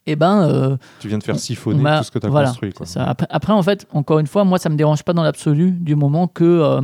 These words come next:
Speaker 1: que c'est bien inclus dans l'équilibrage du jeu. Et que c'est pas un truc qui va ruiner la, après, je comprends qu'on puisse mal le vivre, quoi, pour le coup.
Speaker 2: Euh, alors, si on prend l'exemple de The Manhattan Project, je sais pas si t'as joué.
Speaker 1: Non, j'ai jamais eu l'occasion encore, même.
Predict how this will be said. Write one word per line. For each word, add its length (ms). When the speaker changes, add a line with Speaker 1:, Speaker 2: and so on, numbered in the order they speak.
Speaker 1:
que 220
c'est 200
bien 280
inclus 340
dans 100
l'équilibrage 600
du 100
jeu. 160
Et 80
que 180
c'est 140
pas 160
un 120
truc 220
qui 100
va 180
ruiner 300
la, 100
après, 180
je 60
comprends 240
qu'on 160
puisse 280
mal 180
le 80
vivre, 260
quoi, 120
pour 120
le 60
coup. 120
Speaker 2:
Euh, 640
alors, 160
si 120
on 80
prend 180
l'exemple 320
de 200
The 100
Manhattan 440
Project, 360
je 60
sais 60
pas 80
si 120
t'as 100
joué. 260
Speaker 1:
Non, 200
j'ai 120
jamais 280
eu 40
l'occasion 360
encore, 280
même. 240